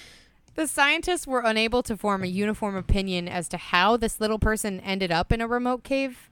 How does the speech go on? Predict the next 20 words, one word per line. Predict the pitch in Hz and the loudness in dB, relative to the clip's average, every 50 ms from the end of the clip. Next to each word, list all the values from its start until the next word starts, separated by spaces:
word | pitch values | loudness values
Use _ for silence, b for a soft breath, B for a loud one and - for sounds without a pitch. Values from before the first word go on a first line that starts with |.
| _ _ - | _ _ -8
in | - 214 220 | -6 -2 0
a | 240 | 0
Wyoming | 247 247 247 240 240 233 233 233 233 226 | 2 2 2 2 2 0 0 0 -2 0
mountain | 220 214 190 180 170 165 | 0 0 0 0 -2 -6
range, | 160 151 151 151 175 214 - - - _ _ _ _ _ _ - _ - | -6 -6 -6 -8 -10 -10 -12 -16 -20 _ _ _ _ _ _ -20 _ 0
but | - 254 233 | 0 0 4
they | - 269 | 4 2
were | 269 269 277 | 4 4 2
able | 269 262 285 277 302 294 | 4 2 4 4 2 2
to | - 277 | 2 2
estimate | 254 247 233 - - 233 226 220 - | 2 2 0 0 -2 -2 -2 -2 -2
specifics | - 226 208 - - 294 - 233 196 208 | -4 -6 -4 -2 -2 0 0 0 -2 2
about | 190 196 185 185 - - - - - - | 2 4 4 2 0 -8 -16 -10 -8 -6
who | 240 240 240 240 233 233 | -4 -2 -2 -2 -2 -4
this | 196 180 208 202 190 - - | 0 2 0 0 0 0 0
little | 196 190 185 | 2 2 2
person | 180 - 196 196 - 185 175 170 170 | 2 0 -2 -2 -2 -6 -8 -6 -2
might | 175 185 185 | -2 -2 -2
have | 185 185 175 170 | -2 -4 -10 -6
been. | - 214 202 170 135 135 156 | -6 -4 -4 -4 -8 -12 -18